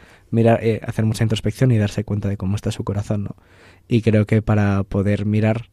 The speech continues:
este verano con, con esa introspección y querer cambiar un poco el paradigma de siempre de las vacaciones, descansar y desconectar, creo que es de los buenos invitados que podríamos tener hoy. Así que, sin más dilación, te presento. Este es Álvaro de la Cueva, un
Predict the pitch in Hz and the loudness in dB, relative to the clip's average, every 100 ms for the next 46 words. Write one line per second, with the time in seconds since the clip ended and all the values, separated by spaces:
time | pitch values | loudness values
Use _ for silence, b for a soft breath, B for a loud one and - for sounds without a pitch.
0 | _ - - - 104 107 107 104 107 104 | _ -18 -10 -4 -2 0 -2 -2 -2 -2
1 | 101 101 98 98 101 _ b b b b | -2 -2 -2 -4 -10 _ b b b b
2 | b b b - 107 107 113 107 113 107 | b b b -2 2 2 2 2 2 2
3 | 104 131 117 113 104 104 - _ _ _ | 2 4 4 2 2 0 -6 _ _ _
4 | _ _ _ _ - 113 113 110 107 113 | _ _ _ _ 0 2 4 2 2 -2
5 | 113 113 107 104 - 104 107 110 110 104 | 0 0 0 -2 -4 -4 -2 -2 -2 -2
6 | - 107 107 104 104 107 107 - 107 104 | -2 -4 -4 -4 -4 -6 -6 -4 -4 -2
7 | 104 - 104 - 104 107 - 107 104 131 | -6 -4 -4 -4 -2 -2 -2 -4 -2 -4
8 | - 110 113 - _ _ _ _ _ _ | -2 -2 -4 -6 _ _ _ _ _ _
9 | 104 98 104 101 104 - 101 95 98 - | -8 -4 -2 -2 -4 -4 -6 -4 -6 -8
10 | 104 101 98 101 90 90 107 B B B | -4 -4 -4 -6 -6 -6 -10 B B B
11 | B 113 107 101 107 104 107 110 104 117 | B -6 -4 -6 -4 -2 -2 -2 -2 -2
12 | 117 - 107 101 110 101 101 - B B | -4 -4 -6 -4 -4 -4 -10 -14 B B
13 | B B B _ 107 107 113 113 110 104 | B B B _ -6 0 2 4 4 2
14 | 104 120 151 - - 113 107 104 101 131 | 4 2 2 -4 -12 -8 -6 -6 -10 -14